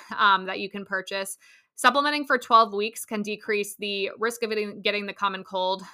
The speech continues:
or incidence of getting the common cold by twelve percent, which is not nothing.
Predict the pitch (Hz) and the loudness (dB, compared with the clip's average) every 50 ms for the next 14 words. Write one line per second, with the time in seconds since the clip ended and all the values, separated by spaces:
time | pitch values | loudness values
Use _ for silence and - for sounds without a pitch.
0 | - _ - 254 202 190 - - 202 202 - - 196 190 190 190 190 - - - | -20 _ -8 -4 -4 -4 -4 -4 -10 -10 -8 -8 -6 -4 -4 -6 -6 -8 -10 -8
1 | 185 170 190 185 185 190 185 - - 190 190 190 190 - - 185 180 196 214 202 | -6 -6 -8 -8 -8 -12 -8 -4 -2 -2 -2 -4 -8 -10 -8 -4 -4 -4 -4 -2
2 | 196 190 185 - 190 185 - - 175 - - - - - - _ _ _ - 220 | -4 -4 -4 -4 -8 -8 -6 -8 -8 -6 -8 -8 -8 -10 -20 _ _ _ -14 -10
3 | 208 214 277 262 247 233 - - _ _ _ 208 208 240 294 - - 254 302 311 | -10 -8 -8 -8 -8 -8 -10 -12 _ _ _ -8 -4 -2 -2 -4 -4 -6 -6 -6
4 | - - - - | -8 -10 -14 -14